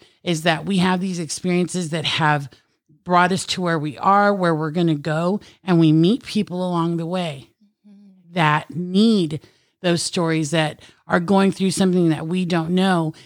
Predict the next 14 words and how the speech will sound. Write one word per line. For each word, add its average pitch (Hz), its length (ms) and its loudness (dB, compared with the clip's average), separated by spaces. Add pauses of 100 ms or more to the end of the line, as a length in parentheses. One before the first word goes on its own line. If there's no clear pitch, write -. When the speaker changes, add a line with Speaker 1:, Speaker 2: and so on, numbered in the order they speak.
(140)
Speaker 1:
And 180 180 2
when 175 160 4
we 170 140 2
don't 180 360 -4
share 185 720 -2 (360)
what 180 200 2
it 170 140 0
is, 175 220 0
like, 165 200 -2
if 165 100 -2
someone, 202 440 2
something 196 380 0
tells 185 400 -2
you, 160 240 -2